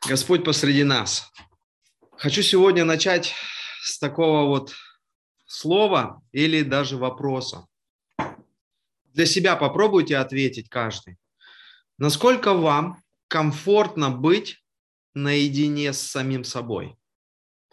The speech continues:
Когда среди дня наступает такой момент, или даже, может быть, минуты, может быть, часы, когда вот ничто нам не мешает,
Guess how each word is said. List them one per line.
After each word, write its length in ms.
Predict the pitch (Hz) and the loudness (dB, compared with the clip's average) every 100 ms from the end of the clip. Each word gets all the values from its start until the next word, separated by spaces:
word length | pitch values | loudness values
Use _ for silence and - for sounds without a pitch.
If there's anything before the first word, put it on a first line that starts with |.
| _ _ | _ _
Когда 580 | - 147 185 196 190 - - - _ | -2 0 2 2 0 -4 -18 -20 _
среди 420 | - 165 165 175 | 0 2 2 2
дня 340 | 160 190 233 220 | 0 0 2 2
наступает 680 | 175 - 170 185 180 170 175 | -2 -2 -2 0 0 0 -2
такой 320 | 165 175 165 | -4 -2 0
момент, 520 | 160 170 214 220 190 _ 143 - | 0 0 0 -2 -6 _ -20 -6
или 280 | 143 139 139 | -2 0 2
даже, 600 | 139 135 135 127 117 - - | 2 0 0 -2 -6 -14 -6
может 240 | 135 131 | -4 0
быть, 200 | 135 135 | 0 2
минуты, 500 | 139 139 151 202 180 | 2 4 4 4 2
может 300 | 135 139 143 | 2 2 2
быть, 160 | 143 135 | 0 0
часы, 480 | 135 - 175 190 | -4 -4 0 0
когда 680 | 185 143 135 156 160 160 - _ _ _ _ _ _ _ _ _ _ _ _ _ _ _ 143 | 0 -4 -2 -2 -2 -2 -10 _ _ _ _ _ _ _ _ _ _ _ _ _ _ _ -8
вот 300 | 147 147 - | -8 -8 -2
ничто 500 | 151 190 - 214 190 | 2 2 2 2 2
нам 220 | 156 143 | 2 0
не 80 | 143 | -2
мешает, 540 | 139 - 117 98 | -4 -6 -6 -8